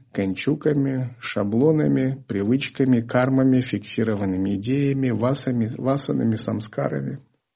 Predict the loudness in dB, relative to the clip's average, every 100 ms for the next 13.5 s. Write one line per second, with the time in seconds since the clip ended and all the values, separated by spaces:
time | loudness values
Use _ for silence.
0 | _ _ _ _ -6 -2 0 0 0 -2
1 | -4 0 0 0 2 4 6 4 2 2
2 | 2 4 2 6 4 4 2 0 -2 -6
3 | -8 -4 0 2 2 2 -2 0 0 0
4 | 0 -4 -4 -6 -6 -8 -12 -16 _ -20
5 | -20 -20 -20 -20 _ -2 2 4 6 6
6 | 6 2 2 0 2 6 8 8 8 4
7 | 4 2 0 0 -2 -2 0 0 0 0
8 | 0 2 4 4 4 4 6 4 4 4
9 | 2 0 -4 _ _ _ _ _ _ 4
10 | 6 8 6 0 -2 4 8 8 8 8
11 | 8 8 6 2 0 4 6 8 6 6
12 | 4 6 8 8 8 4 2 4 2 2
13 | 0 2 2 0